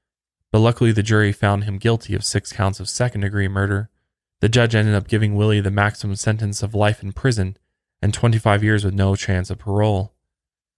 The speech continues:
Willie appealed in two thousand nine, but the Supreme Court rejected his appeal in twenty ten.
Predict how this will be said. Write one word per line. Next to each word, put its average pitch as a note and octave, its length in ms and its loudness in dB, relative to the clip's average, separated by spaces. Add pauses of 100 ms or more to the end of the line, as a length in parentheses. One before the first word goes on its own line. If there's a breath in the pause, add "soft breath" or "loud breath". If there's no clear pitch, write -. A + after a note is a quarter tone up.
(100)
Willie A#2+ 240 6
appealed A2+ 420 2
in G2 100 0
two A#2 140 -2
thousand G#2+ 260 0
nine, G#2 400 0
but G2 100 -4
the G2 60 -10
Supreme A#2+ 540 0
Court A#2+ 520 0
rejected G#2 520 0
his G2+ 140 -6
appeal G#2 400 -2
in F#2 100 -6
twenty G2+ 280 -4
ten. A2 420 -4